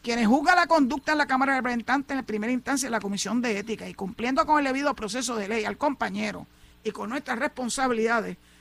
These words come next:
ante una querella, que así lo determinó unánimemente la comisión,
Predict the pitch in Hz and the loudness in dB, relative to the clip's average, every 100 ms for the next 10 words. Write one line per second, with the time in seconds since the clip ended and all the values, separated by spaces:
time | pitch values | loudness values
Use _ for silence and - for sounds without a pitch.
0 | _ - 220 269 294 277 285 302 277 226 | _ -6 -4 0 2 2 2 4 4 2
1 | 220 285 _ _ _ _ - 185 175 190 | -2 -4 _ _ _ _ -10 -8 -6 -4
2 | 240 262 262 254 226 220 208 208 254 262 | -2 0 2 2 0 -4 -4 -2 2 2
3 | 233 254 240 233 262 240 226 - 208 185 | 4 2 2 0 0 0 -4 -4 -8 -6
4 | 190 - 240 196 - | -6 -4 -4 -6 -10